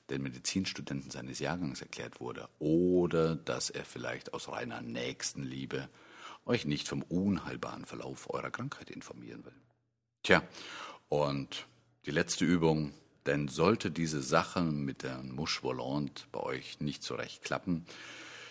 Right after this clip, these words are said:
dann braucht ihr noch lange nicht die Flinte ins Korn zu werfen, denn eure Ohren bietet eine hervorragende Ausweichmöglichkeit. Dazu ist es wichtig, dass ihr in einen möglichst stillen Raum geht.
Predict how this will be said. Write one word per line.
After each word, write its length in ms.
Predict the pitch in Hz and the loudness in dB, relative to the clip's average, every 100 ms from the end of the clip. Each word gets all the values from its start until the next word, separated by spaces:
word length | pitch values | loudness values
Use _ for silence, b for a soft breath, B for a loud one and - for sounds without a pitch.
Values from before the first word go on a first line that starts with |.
| B | B
dann 220 | - 160 110 | 6 6 8
braucht 380 | 78 80 - | 8 6 6
ihr 80 | 80 | 0
noch 140 | 69 64 | 0 -2
lange 240 | 62 67 | -2 -2
nicht 460 | 62 - - - 65 | -4 -10 -14 -10 -6
die 260 | 64 64 | -6 -6
Flinte 440 | - - 67 64 73 | -12 -8 -6 -4 -4
ins 180 | 73 - | -4 -4
Korn 260 | - 71 | -2 -2
zu 160 | - 67 | -2 -2
werfen, 500 | 60 57 - 62 64 _ - | -4 -6 -10 -12 -12 _ -6
denn 340 | 85 95 95 - | -4 -2 -4 -6
eure 380 | - 80 80 90 - | -4 -4 -2 -4 0
Ohren 460 | 82 82 76 67 64 | 2 4 4 0 -6
bietet 400 | 73 69 - - | -8 -10 -10 -8
eine 180 | 67 | -6
hervorragende 1000 | 69 69 - - 78 73 65 62 67 - | -6 -8 -10 -6 -4 -2 -4 -4 -4 -6
Ausweichmöglichkeit. 1400 | - 67 - 60 - - - 60 - - - 57 58 - - _ _ _ _ | -6 -6 -8 -8 -8 -10 -10 -12 -12 -14 -12 -10 -10 -12 -20 _ _ _ _
Dazu 240 | - - 123 | -8 0 2
ist 100 | 73 | 2
es 160 | 65 | 0
wichtig, 320 | 85 - 98 | -2 -2 -6
dass 220 | - 71 65 | -4 -6 -4
ihr 80 | |
in 100 | 71 | -4
einen 260 | - 69 67 | -2 -4 -4
möglichst 500 | 69 69 - 82 - | -4 -6 -8 -6 -6
stillen 340 | - 64 73 | -6 -6 -6
Raum 400 | - 113 131 139 | -6 -6 -6 -6
geht. 340 | 139 127 123 | -6 -8 -10